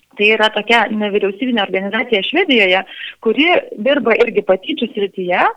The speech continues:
Ir mes, na, susitikome ir tapome bendradarbiais ir remiamės šiuose mokymuose švedų patirtimi. Ją labai, la-, ją pritaikė Lietuvai ir labai, labai sukoncentravę. Tai yra tik tai, e,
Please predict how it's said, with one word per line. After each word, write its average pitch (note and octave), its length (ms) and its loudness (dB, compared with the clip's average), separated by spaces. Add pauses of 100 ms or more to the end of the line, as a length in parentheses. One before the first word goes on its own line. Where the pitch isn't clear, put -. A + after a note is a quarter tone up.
(260)
Ir A3 200 -2
mes, B3 300 2 (220)
na, A3+ 180 2 (140)
susitikome B3+ 760 0 (220)
ir G3+ 280 2
tapome A3 520 4 (160)
bendradarbiais G#3 920 2 (380)
ir C4+ 340 4 (220)
remiamės A#3+ 640 2
šiuose A#3 320 0
mokymuose A#3 800 2
švedų B3 400 0
patirtimi. G3+ 640 -4 (520)
Ją G#3+ 240 2 (160)
labai, A3 400 2
la-, A#3 260 2
ją B3 160 4
pritaikė A3+ 640 0
Lietuvai C#4+ 540 0 (320)
ir C#4 180 0
labai, C4 400 2
labai C#4+ 260 2
sukoncentravę. G#3+ 1000 -2
Tai A3+ 160 0
yra A3+ 260 4
tik F#4+ 260 -2
tai, D4+ 140 0 (220)
e, G#3+ 220 2